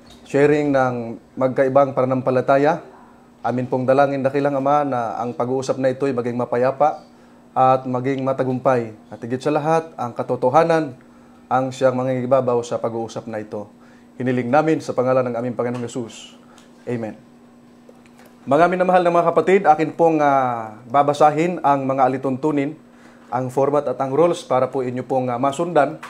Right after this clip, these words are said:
ang pag-uusap na ito. Gayong binanggit ko kanina, ang kanila pong, ah, paksa ay patutunayan na ang karumaldumal na pinagbawal ng Diyos sa lumang tipan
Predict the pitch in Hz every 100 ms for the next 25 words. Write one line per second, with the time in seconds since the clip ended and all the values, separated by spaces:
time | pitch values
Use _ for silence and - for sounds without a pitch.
0 | - - - 131 131 131 131 127 - 127
1 | 127 117 120 156 170 180 185 170 170 185
2 | 208 214 156 156 160 160 175 180 170 156
3 | 143 123 107 - - - - 170 165 -
4 | 190 214 - 156 151 139 131 156 180 175
5 | 170 175 175 175 180 156 147 143 147 143
6 | 143 131 170 165 170 170 151 143 139 135
7 | 117 151 175 175 165 143 165 160 135 190
8 | 208 170 175 135 104